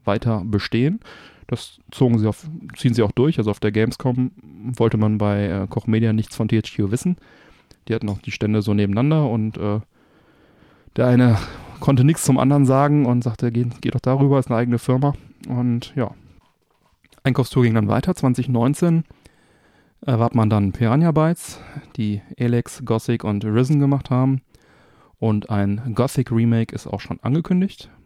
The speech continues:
Und ebenfalls zwanzig neunzehn firmierte die T H Q Nordic A B, A B ist sowas wie Aktiengesellschaft in Schweden, nochmal um. Und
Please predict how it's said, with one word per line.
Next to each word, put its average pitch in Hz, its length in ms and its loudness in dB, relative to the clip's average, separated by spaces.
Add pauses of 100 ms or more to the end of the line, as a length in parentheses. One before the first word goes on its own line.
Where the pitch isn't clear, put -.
(100)
Und 170 280 0
ebenfalls 147 360 2
zwanzig 127 280 2
neunzehn 127 360 4
firmierte 123 540 0
die 120 400 -4
T 196 160 -2
H - 200 -4
Q 131 180 4
Nordic 131 500 2
A 110 200 -4
B, 143 380 2 (180)
A 104 180 -4
B 110 160 0
ist 107 80 -6
sowas 104 240 -2
wie 107 120 -2
Aktiengesellschaft 120 640 -2
in 101 100 -6
Schweden, 120 400 -2 (360)
nochmal 139 400 2
um. 170 340 4 (160)
Und 139 280 -2